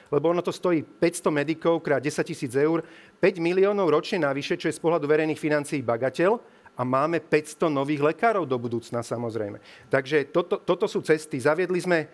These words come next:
a, a, pandemický napríklad príplatok. Hovorili, ďalšia Matovičova atomovka.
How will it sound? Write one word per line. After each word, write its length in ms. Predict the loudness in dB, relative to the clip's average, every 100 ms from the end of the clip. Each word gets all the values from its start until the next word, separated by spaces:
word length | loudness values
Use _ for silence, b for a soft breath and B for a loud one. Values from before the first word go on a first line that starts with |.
| B B B
a, 320 | -2 0 -2
a, 480 | -8 -4 -2 0 2
pandemický 560 | 0 2 -2 -2 -2
napríklad 400 | -2 -2 -4 -2
príplatok. 640 | -4 -2 -4 -2 -4 -6 -12
Hovorili, 480 | 0 0 2 0 -2
ďalšia 480 | -2 0 0 0 0
Matovičova 560 | 0 0 -4 0 0 0
atomovka. 640 | -2 -2 -6 -8 -12